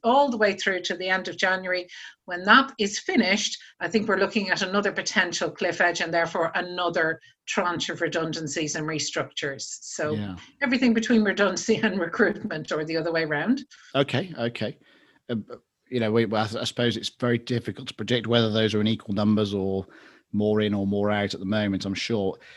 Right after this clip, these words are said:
Speaker 2: Um, I mean, one of the things I've been sort of concerned about in terms of, um, this whole covid thing is it's, it's a big distraction from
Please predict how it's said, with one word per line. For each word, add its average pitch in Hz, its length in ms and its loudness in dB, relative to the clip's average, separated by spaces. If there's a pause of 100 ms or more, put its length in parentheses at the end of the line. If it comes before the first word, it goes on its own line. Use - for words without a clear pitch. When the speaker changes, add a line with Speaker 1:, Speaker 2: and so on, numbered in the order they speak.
(160)
Speaker 2:
Um, 185 260 2 (1000)
I 202 120 -2
mean, 269 140 -2
one 302 140 2
of 311 80 2
the 285 40 0
things 165 220 0
I've 143 220 -2
been 135 300 2
sort 127 140 -6
of 123 60 -12
concerned 127 400 2
about 104 260 2
in 104 120 -2
terms 113 420 0
of, 107 340 -2 (460)
um, 107 460 0 (500)
this 120 140 -4
whole 123 260 0
covid 117 460 0
thing 95 180 -2
is 107 180 -4
it's, - 380 -4
it's 139 340 -4 (100)
a 127 60 -2
big 123 360 0
distraction 131 800 -2 (120)
from 110 640 2